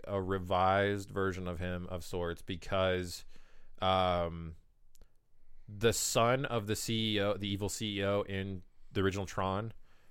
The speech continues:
is the s-, the guy, the programmer in the beginning of Tron two, who's got the beard, who's like, "I gotta fix this," and he pushes his phone down and he types something. He's like, "There, it's done, it's fixed." That guy is the son of the villain from the first movie,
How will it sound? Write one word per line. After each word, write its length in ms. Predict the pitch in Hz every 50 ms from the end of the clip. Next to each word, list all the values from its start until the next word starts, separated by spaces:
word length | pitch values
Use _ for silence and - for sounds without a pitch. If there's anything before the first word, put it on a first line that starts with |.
| - -
is 240 | - 107 117 107 98
the 80 | 95 107
s-, 220 | 98 - - - -
the 140 | 110 107 101
guy, 300 | 90 101 95 98 98 95
the 160 | 87 98 95
programmer 420 | - - 107 104 98 104 98 95
in 80 | 92 90
the 60 | 90
beginning 440 | 82 95 87 85 - 98 98 101 98
of 80 | 98 90
Tron 340 | - - - 101 95 90 90
two, 420 | - - 101 95 98 107 110 107 101
who's 160 | 104 95 87
got 200 | 95 92 - -
the 60 | 95
beard, 400 | 80 78 95 92 95 98 104 90
who's 120 | 95 98 92
like, 120 | 87 -
"I 60 | - 107
gotta 160 | 110 107 95
fix 220 | - 104 90 -
this," 180 | - 92 85 -
and 80 | - 87
he 40 |
pushes 320 | 82 - - 104 - 101 92
his 120 | 98 92 -
phone 220 | - - 107 101 101
down 120 | 104 101
and 80 | 101 95
he 60 | 87
types 200 | 82 - 101 95
something. 180 | - 107 98 98
He's 100 | 104 95
like, 100 | 92 -
"There, 120 | - 139
it's 100 | 113 95
done, 180 | - 113 101 90
it's 100 | 85 -
fixed." 300 | - 98 85 - - - - - - - - - -
That 260 | 101 107 113 135 123
guy 200 | 110 123 120 120
is 120 | 117 113 98
the 80 | 101 98
son 400 | - - 120 113 110 107 98 98
of 200 | - 98 92 92
the 60 | 95
villain 300 | 90 87 101 101 101 98
from 120 | - 101
the 60 | 90 85
first 320 | - - 101 98 - -
movie, 340 | 92 87 78 78 76 73